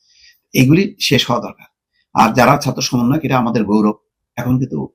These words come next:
এটা আস্তে আস্তে দানবে পরিণত হচ্ছে। তাদের উপরে কন্ট্রোল নাই। কেন্দ্রীয়, আহ, সমন্বয়ক বা বৈষম্য বিরোধী বলি বা নতুন দল বলি, আহ, বা ছাত্র সংগঠন বলি, তাদের ওই কন্ট্রোলটা নেই তৃণমূল পর্যায়ে। তৃণমূল পর্যায়ে লুটেরা গ্রুপটা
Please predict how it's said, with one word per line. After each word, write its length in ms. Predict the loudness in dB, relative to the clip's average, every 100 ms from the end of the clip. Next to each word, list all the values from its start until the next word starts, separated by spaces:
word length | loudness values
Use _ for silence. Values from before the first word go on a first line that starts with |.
| _
এটা 180 | -8 -6
আস্তে 180 | -6
আস্তে 200 | -8 -8
দানবে 600 | -4 -4 -4 -8 _ -14 -8
পরিণত 260 | -8 -8 -14
হচ্ছে। 200 | -20 -20 _ _ _ _ _ _ _ _
তাদের 200 | 2 4
উপরে 180 | 4 0
কন্ট্রোল 300 | 0 0 0 -4
নাই। 160 | -6 _ _ -4
কেন্দ্রীয়, 340 | 0 2 2 0 -4 _ _ -12 -6
আহ, 120 | -6 -8 -14 -12
সমন্বয়ক 520 | -2 2 2 2 0
বা 120 | 0 -2
বৈষম্য 400 | -2 -4 0 0
বিরোধী 320 | -2 -4 -2
বলি 180 | -2 -2
বা 120 | -2
নতুন 260 | -4 -6 -10
দল 180 | -10 -12 -10
বলি, 180 | -8 -8 _ _ _ _ _ -10 -6
আহ, 80 |
বা 200 | -4 -4 -4
ছাত্র 160 | -6
সংগঠন 360 | -4 -4 -2 -2
বলি, 220 | -2 -2 -4 0
তাদের 220 | 2 2 2
ওই 120 | 2
কন্ট্রোলটা 500 | 4 2 2 0 2
নেই 160 | 2
তৃণমূল 380 | 2 0 -2 -4
পর্যায়ে। 300 | -10 -16 -12
তৃণমূল 480 | -4 0 2 2 0
পর্যায়ে 300 | 0 -4 -2
লুটেরা 340 | -2 -2 -2 -2
গ্রুপটা 360 | -6 -8 -8